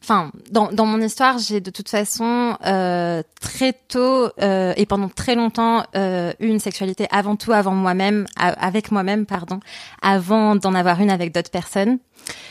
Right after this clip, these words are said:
Euh, du coup, c'est, ça a toujours été quelque chose plutôt de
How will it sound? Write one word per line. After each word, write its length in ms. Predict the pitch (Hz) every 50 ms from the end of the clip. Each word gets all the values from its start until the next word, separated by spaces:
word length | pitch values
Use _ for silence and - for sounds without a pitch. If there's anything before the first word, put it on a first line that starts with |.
| - - - - -
Euh, 1120 | 190 190 180 180 180 175 175 175 170 170 170 170 165 160 160 160 156 156 156 156 156 - 104 - -
du 280 | 190 208 - 190 190
coup, 260 | - - - - 240 240
c'est, 440 | 226 - - - 214 190 190 185 180
ça 220 | - - - 175
a 80 | 165 170
toujours 300 | - 220 202 220 247 220
été 200 | 220 - 208 196
quelque 160 | 196 190 -
chose 180 | - 220 - -
plutôt 260 | - 202 - - 214
de 120 | 180 180